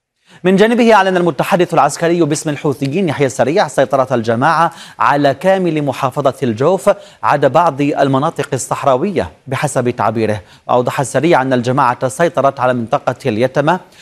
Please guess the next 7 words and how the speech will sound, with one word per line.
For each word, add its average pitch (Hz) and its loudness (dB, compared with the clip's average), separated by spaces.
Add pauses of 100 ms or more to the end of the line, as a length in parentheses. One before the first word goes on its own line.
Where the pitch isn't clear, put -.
(160)
والمناطق 139 0
المحيطة 123 -2
بها 160 0
في 214 -4
شمالي 151 -2
محافظة 123 -2
الجوف 139 0